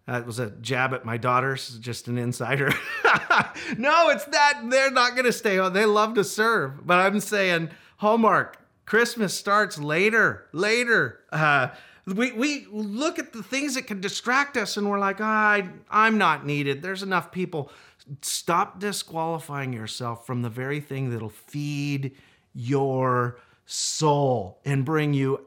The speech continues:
out of the mire that we're living in right now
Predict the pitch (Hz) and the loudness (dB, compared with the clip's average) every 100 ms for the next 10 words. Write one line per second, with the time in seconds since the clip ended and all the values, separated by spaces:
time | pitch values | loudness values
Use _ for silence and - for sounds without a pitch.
0 | - 127 139 147 143 143 147 131 127 131 | -6 -2 2 2 2 -2 -6 -6 -4 -2
1 | 123 117 - - - _ _ 120 127 135 | -2 -4 -14 -20 -20 _ _ -12 -6 2
2 | 143 160 170 165 131 104 123 127 127 127 | 4 6 6 4 2 0 -6 -4 -2 0
3 | 131 135 131 110 110 107 104 107 90 80 | 0 0 -2 -2 -4 -6 -8 -10 -10 -14